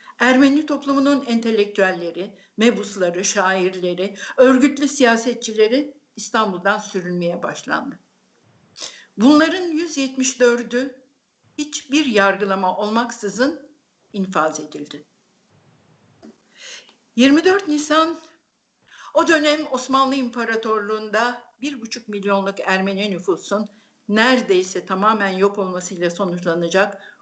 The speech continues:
korkunç sürecin başlangıcıydı. Çoluk çocuk, genç yaşlı kafilelerle Ermeni halkı Anadolu'nun dört bir bucağından çöllere sürüldü. Çoğunluğu öldürüldü.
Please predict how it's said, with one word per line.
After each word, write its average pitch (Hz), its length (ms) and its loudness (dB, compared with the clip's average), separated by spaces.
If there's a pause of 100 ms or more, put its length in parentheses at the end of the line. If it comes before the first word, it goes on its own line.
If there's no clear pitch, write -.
(100)
korkunç 226 640 2
sürecin 185 720 0
başlangıcıydı. 165 880 -6 (1080)
Çoluk 220 420 2
çocuk, 196 580 0
genç 196 400 0
yaşlı 170 440 2
kafilelerle 196 880 2 (220)
Ermeni 262 420 6
halkı 262 440 -2 (320)
Anadolu'nun 226 720 0
dört 294 240 0
bir 208 200 -8
bucağından 202 560 0
çöllere 180 520 -4
sürüldü. 165 640 -12 (1080)
Çoğunluğu 202 520 0
öldürüldü. 170 720 -4